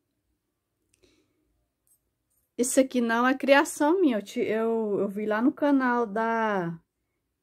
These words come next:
Pichula Crochê. Eu vi lá no canal dela, né? Aí eu me inspirei lá do canal dela.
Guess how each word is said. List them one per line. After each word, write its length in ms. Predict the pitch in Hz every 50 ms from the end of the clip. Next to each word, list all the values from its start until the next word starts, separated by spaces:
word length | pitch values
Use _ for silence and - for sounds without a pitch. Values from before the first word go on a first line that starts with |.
| _
Pichula 720 | - 233 233 226 - - - - 254 262 269 285 277 294 320
Crochê. 840 | - 285 277 294 294 - - - - 233 208 190 175 175 175 160 _ _ _ _ _ _ _ _ _ _ _ _ _ _ _
Eu 160 | - 202 202
vi 220 | 190 196 226 233
lá 180 | 226 220 214 214
no 120 | 220 240
canal 440 | 262 - 226 214 202 202 196 190 190
dela, 520 | 185 180 196 208 240 262 277 277 240 220 220
né? 320 | 208 208 214 226 240 254
Aí 260 | 247 226 214 220 220
eu 240 | 226 226 233 233 220 -
me 140 | - 214 233
inspirei 580 | 262 277 - - - 254 247 240 226 220 220 214
lá 180 | 220 220 233
do 80 | 233 254
canal 460 | 262 - 320 294 285 285 294 294 277
dela. 500 | 226 208 190 175 165 160 156 160 170 -